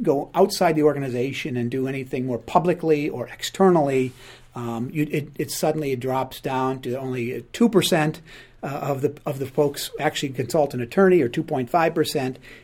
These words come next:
and even less than that actually ever pursue any kind of litigation. So there is, uh, there's evidence that people are taking some action, but they're,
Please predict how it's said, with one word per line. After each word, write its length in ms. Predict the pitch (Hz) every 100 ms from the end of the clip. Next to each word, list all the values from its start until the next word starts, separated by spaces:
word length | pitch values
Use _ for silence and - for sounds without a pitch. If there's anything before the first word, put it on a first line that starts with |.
| -
and 200 | 147 151
even 180 | 160 151
less 300 | 143 165 160
than 160 | - 135
that 320 | 151 143 139
actually 500 | 147 151 - 160 143 -
ever 280 | 139 139 139
pursue 500 | - 127 - 135 117
any 160 | 110
kind 200 | 104 117
of 80 | 107
litigation. 640 | 110 107 107 113 113 - - - - -
So 600 | - - 147 139 139 139 - - - -
there 420 | 160 151 151 156 -
is, 440 | 156 143 127 - -
uh, 340 | - 117 110 104 - - _ - - _ -
there's 200 | - 151
evidence 480 | 151 196 208 175 160
that 180 | 165 139
people 320 | 165 151 135
are 100 | 127
taking 400 | 123 160 156 120
some 340 | 104 - 247 233
action, 600 | 151 131 - 139 139 131
but 400 | 120 139 135 131
they're, 320 | 147 139 143